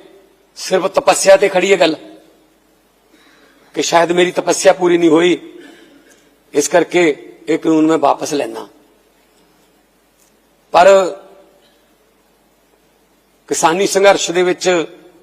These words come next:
ਲਗਭਗ ਅੱਠ ਸੌ ਦੇ ਕਰੀਬ ਮੌਤਾਂ ਹੋ ਗਈਆਂ, ਪਰ ਉਹਨਾਂ ਦੀ ਤਪੱਸਿਆ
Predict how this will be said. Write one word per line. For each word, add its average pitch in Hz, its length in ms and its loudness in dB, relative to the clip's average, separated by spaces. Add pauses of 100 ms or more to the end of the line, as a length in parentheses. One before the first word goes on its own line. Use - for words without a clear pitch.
(420)
ਲਗਭਗ 170 420 0
ਅੱਠ 165 100 0
ਸੌ 185 240 -2
ਦੇ 185 100 0
ਕਰੀਬ 175 320 -4
ਮੌਤਾਂ 151 400 -2
ਹੋ 139 200 -2
ਗਈਆਂ, 151 300 -2 (2750)
ਪਰ 165 120 -2
ਉਹਨਾਂ 185 180 4
ਦੀ 208 80 4
ਤਪੱਸਿਆ 180 500 2